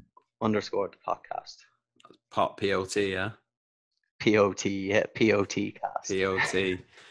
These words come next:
Speaker 2: And then on YouTube as well, I've seen that you made, that you've got a channel going there as well.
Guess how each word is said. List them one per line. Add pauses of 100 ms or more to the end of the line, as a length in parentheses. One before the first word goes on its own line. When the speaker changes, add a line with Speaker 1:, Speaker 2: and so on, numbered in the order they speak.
(260)
Speaker 2:
And
then
on
YouTube
as
well,
I've
seen
that
you
made,
that
you've
got
a
channel
going
there
as
well.